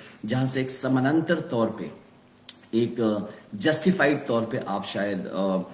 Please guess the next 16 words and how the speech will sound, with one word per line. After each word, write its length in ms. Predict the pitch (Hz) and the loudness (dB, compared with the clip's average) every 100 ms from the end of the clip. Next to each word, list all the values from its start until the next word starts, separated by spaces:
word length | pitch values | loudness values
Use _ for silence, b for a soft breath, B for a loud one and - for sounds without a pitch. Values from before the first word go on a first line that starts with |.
| - - | -10 -6
एक 100 | 113 | -4
sincere 640 | - - 180 175 - 208 156 | -2 2 4 6 6 6 4
effort 260 | - 107 | 2 0
दे 100 | 95 | -2
सकते 280 | 104 101 113 | -4 -6 -6
हैं, 60 | 110 | -6
serious 500 | - 180 175 196 - | 0 2 2 2 2
काम 260 | 110 113 | 0 0
कर 100 | 110 | -2
सकते 340 | 104 110 - 135 | -6 -6 -6 -6
हैं, 80 | |
effective 520 | - 170 165 - - - | -2 0 2 2 0 -2
काम 200 | 90 - | -8 -8
कर 100 | - | -12
सकते 360 | - - - | -12 -14 -16
हैं। 100 | 67 | -18